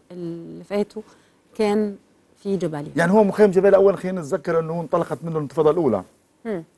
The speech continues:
Speaker 2: من شارع حارتنا طلعت الشارع هذا اللي شفتيه.
Speaker 1: مم.
Speaker 2: وأنا كنت في ذلك اليوم. طبعًا أنا بالانتفاضة أصبت، أصبت وسجنت، بغض مثل كل أبناء جيل، جيل الانتفاضة.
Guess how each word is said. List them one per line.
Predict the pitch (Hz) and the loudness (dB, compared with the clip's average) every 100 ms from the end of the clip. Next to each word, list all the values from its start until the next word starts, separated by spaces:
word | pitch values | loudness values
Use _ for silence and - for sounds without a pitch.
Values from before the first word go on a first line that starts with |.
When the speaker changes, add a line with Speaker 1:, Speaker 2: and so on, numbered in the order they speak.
| _ | _
Speaker 2:
من | 117 | -12
شارع | 101 147 | 0 0
حارتنا | 127 139 - 113 | 0 -6 -4 -6
طلعت | 110 101 | -2 -4
الشارع | 104 - 117 | -4 -6 -2
هذا | 110 | -2
اللي | 101 | -4
شفتيه. | - - - 98 - 214 | -8 -18 -12 -12 -12 -14
Speaker 1:
مم. | 190 175 _ _ | -12 -14 _ _
Speaker 2:
وأنا | 139 135 | -4 -4
كنت | 143 113 | -4 -4
في | |
ذلك | 113 120 110 110 | 0 0 0 -2
اليوم. | 104 117 110 113 | -2 -2 -4 -4
طبعًا | 151 151 | -2 0
أنا | 139 127 123 _ - | 0 -2 -4 _ -12
بالانتفاضة | 139 123 117 139 123 | -6 -6 -2 -2 -2
أصبت، | 120 - 113 - - - - | -4 -4 -4 -8 -12 -14 -8
أصبت | - 120 101 | -4 -2 -4
وسجنت، | 92 98 120 123 - | -8 -6 -6 -6 -4
بغض | 120 117 110 _ _ - | -2 -2 -8 _ _ -4
مثل | 127 - | -2 -2
كل | - 151 | -2 -2
أبناء | 110 123 107 | 0 0 0
جيل، | 120 92 | -2 0
جيل | 113 | -2
الانتفاضة. | 101 92 98 98 87 | -2 -6 -10 -10 -8